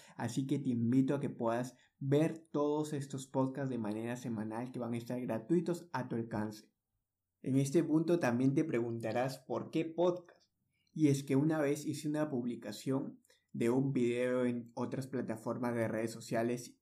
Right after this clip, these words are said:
y una de las personas que me seguía me dijo, "Wilson, ¿podrías hacer podcast?". Es que hay muchas personas como yo que, pues, son más auditivas, que no tienen tanto tiempo para poder estar viendo un video,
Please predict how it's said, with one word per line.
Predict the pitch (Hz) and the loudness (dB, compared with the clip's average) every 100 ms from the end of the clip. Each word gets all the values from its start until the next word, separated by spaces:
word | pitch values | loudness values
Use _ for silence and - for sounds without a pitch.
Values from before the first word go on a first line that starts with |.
| - | -6
y | 127 | 0
una | 123 131 131 131 | 2 4 4 2
de | |
las | 123 117 | -2 -6
personas | - - 123 123 127 | -10 -6 -4 -4 -4
que | 135 | -4
me | 117 | -4
seguía | 113 107 117 117 | -6 -6 -4 -2
me | 117 | -2
dijo, | 117 113 - - _ _ _ 139 | -4 -8 -14 -18 _ _ _ 0
"Wilson, | 135 139 - 117 113 - _ - | 4 4 2 -4 -6 -10 _ -2
¿podrías | 123 110 127 127 127 | 0 2 2 0 -2
hacer | 131 123 - | -6 -6 -4
podcast?". | 127 123 - 151 147 | -2 -2 -4 -6 -6
Es | - | -8
que | - | -2
hay | 123 | 2
muchas | 135 170 185 | 2 2 0
personas | - - - 165 127 107 - | -2 -6 -2 -2 0 -4 -6
como | 131 113 117 | -6 -4 0
yo | 120 131 - - _ _ | 0 0 -4 -16 _ _
que, | 131 117 - | -2 -2 -2
pues, | 123 117 - - | -4 -4 -6 -14
son | - - 139 | -8 -2 0
más | 139 135 | 0 0
auditivas, | 139 135 123 151 143 143 139 | 0 0 -2 0 0 0 -2
que | 131 | -2
no | 135 | 0
tienen | 135 156 151 151 | 2 0 0 -2
tanto | 156 185 151 - | -4 -2 -4 -2
tiempo | 135 135 139 | 0 0 0
para | 135 123 - | -2 -4 -4
poder | 117 120 | -4 -4
estar | - 123 | -6 -6
viendo | 123 123 123 | -2 0 0
un | 123 | -2
video, | - 117 123 160 | -2 0 0 -2